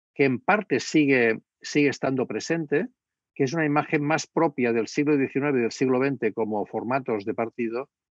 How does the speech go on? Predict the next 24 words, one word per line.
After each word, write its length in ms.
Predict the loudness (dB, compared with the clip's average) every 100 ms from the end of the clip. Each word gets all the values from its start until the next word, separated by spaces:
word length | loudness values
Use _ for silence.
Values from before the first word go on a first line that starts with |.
| _ _
que 180 | 0 2
como 520 | 2 2 4 4 0
estructuras 580 | -6 -6 -4 -2 0 0
del 160 | -2 -4
siglo, 560 | -4 -2 0 0 -2 -4
del 200 | -4 -2
siglo 640 | -2 0 2 2 0 -4 -6
veintiuno, 580 | -4 -4 -2 -4 -4
¿no? 160 | -10 -16 _ _ _ _ _ _ _ _ _
Hay 160 | 0
una 160 | 4 4
frase 400 | 4 2 2 2
de 320 | 4 4 4
Madeleine 440 | 2 2 2 2 2
Albright, 460 | 2 2 -2 -4
¿no? 220 | -6 -6
De 80 | -4
la 120 | -4
que 120 | -4 -6
fue 160 | -6
tal 160 | -4 -2
el 140 | -2
estado 760 | -4 -10 _ _ -4 0 0 0
de, 340 | -2 -4 -8